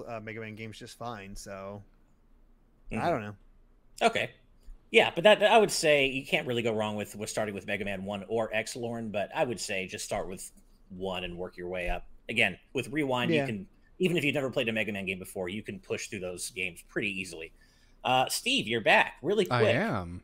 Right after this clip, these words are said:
Speaker 2: You missed the crazy question by Jaden. I have to ask, man, if you could choose between Sunlight all day or Moonlight all day, what would be your
Speaker 3: Moonlight,
Speaker 2: choice?
Speaker 3: one hundred percent.
Speaker 2: Moonlight.
Speaker 1: <laughs>
Speaker 2: Nice.
Speaker 3: You, you never, you
Speaker 1: You,
Speaker 3: never get
Speaker 1: you are in
Speaker 3: moonburned.
Speaker 1: Arizona.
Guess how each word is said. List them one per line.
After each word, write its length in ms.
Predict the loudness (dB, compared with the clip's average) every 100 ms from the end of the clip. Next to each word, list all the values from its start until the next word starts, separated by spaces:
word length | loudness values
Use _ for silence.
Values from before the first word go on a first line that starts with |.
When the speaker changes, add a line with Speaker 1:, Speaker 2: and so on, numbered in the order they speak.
| -6
Speaker 2:
You 100 | 0
missed 180 | 0 0
the 80 | -2
crazy 380 | 2 2 2 0
question 340 | 2 2 2
by 140 | 2
Jaden. 340 | 2 0 0 -4
I 80 | -2
have 180 | -2 0
to 120 | 0
ask, 260 | -2 -2
man, 220 | -4 -4 -6
if 140 | -8
you 80 | -6
could 120 | -6
choose 360 | -2 0 0 0
between 320 | -6 -6 -6
Sunlight 520 | -2 -2 0 0 0
all 200 | 2 2
day 260 | 2 0 -2
or 140 | -4
Moonlight 540 | -4 -2 -2 -2 -4 -6
all 160 | -8
day, 320 | -6 -10 -10 -16 _ -8
what 180 | -2 2
would 40 |
be 60 | 4
your 80 | 6
Speaker 3:
Moonlight, 320 | 4 2 0
Speaker 2:
choice? 400 | -6 -8 -10 -6
Speaker 3:
one 160 | -6 -2
hundred 340 | 0 2 2
percent. 560 | 0 2 4 6 6 6
Speaker 2:
Moonlight. 340 | 2 2 -4 0
Speaker 1:
<laughs> 40 |
Speaker 2:
Nice. 300 | 4 4 6
Speaker 3:
You, 120 | 4
you 220 | 4 6 6
never, 420 | 6 6 6 6
you 120 | 6
Speaker 1:
You, 80 | 6
Speaker 3:
never 280 | 6 6 6
get 320 | 10 8 10
Speaker 1:
you 60 |
are 180 | 10 10
in 100 | 10
Speaker 3:
moonburned. 40 | 8
Speaker 1:
Arizona. 600 | 6 6 0 -2 -8